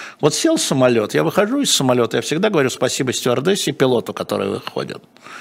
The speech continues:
Вот принес, а, официант в,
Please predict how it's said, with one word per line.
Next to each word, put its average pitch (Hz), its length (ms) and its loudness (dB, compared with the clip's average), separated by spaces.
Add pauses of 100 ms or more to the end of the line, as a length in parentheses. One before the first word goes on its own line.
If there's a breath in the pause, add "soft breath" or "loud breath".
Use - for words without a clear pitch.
(500 loud breath)
Вот 123 180 6
принес, 196 500 4
а, 123 360 4
официант 127 680 0
в, 120 1080 -2